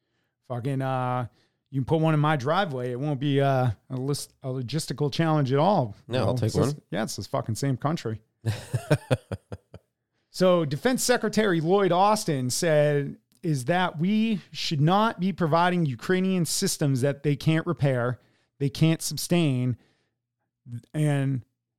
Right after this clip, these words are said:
Speaker 1: that they, over the long term, can't afford because it's not helpful. You know what would be fucking helpful, Lloyd? If the Biden administration would mind their own fucking business and worry about this goddamn country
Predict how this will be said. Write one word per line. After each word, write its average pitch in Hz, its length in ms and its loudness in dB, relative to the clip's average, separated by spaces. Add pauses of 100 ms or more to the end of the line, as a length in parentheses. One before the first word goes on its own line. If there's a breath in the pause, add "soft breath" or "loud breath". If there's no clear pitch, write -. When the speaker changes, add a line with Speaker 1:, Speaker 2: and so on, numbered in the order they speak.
(200)
Speaker 1:
that 143 340 0
they, 151 480 2 (220)
over 156 420 4
the 135 140 -2
long 160 340 2
term, 156 480 0
can't 165 300 0
afford 170 420 0
because 143 600 0 (100)
it's 127 180 -8
not 135 240 -2
helpful. 156 480 -2 (800)
You 143 100 -2
know 170 480 2 (140)
what 185 220 -2
would 165 100 -4
be 151 100 0
fucking 180 320 2
helpful, 190 340 0
Lloyd? 220 320 4
If 156 140 -2
the - 60 -6
Biden 190 260 4
administration 151 800 0
would 135 160 -2
mind 160 400 2
their 143 160 2
own 180 80 2
fucking - 480 0
business 156 500 2
and 147 140 -2
worry 175 180 4
about 123 420 0
this 262 240 4
goddamn 147 680 2
country 160 540 0